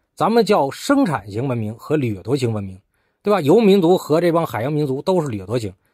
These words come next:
为什么？他没法生产。啊，他那个自然环境太恶劣啊！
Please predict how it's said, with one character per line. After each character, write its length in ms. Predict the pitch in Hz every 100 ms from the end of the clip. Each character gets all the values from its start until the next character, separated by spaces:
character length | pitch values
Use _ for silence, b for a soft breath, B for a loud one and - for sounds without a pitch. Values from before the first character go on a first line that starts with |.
| _ _
为 100 | 170
什 100 | 123
么？ 80 | 117
他 120 | -
没 180 | 107 160
法 140 | 143 -
生 160 | 110
产。 120 | 101 - _ _ _ _ _ _ _ _ _ _ _ _ _ _ _ _ _ _
啊， 180 | 95 85 -
他 100 | 214
那 100 | 214
个 60 |
自 140 | - 196
然 140 | 190
环 160 | - 165
境 120 | 170
太 280 | - 208 127
恶 180 | 120
劣 160 | 95 - _ _
啊！ 140 | 107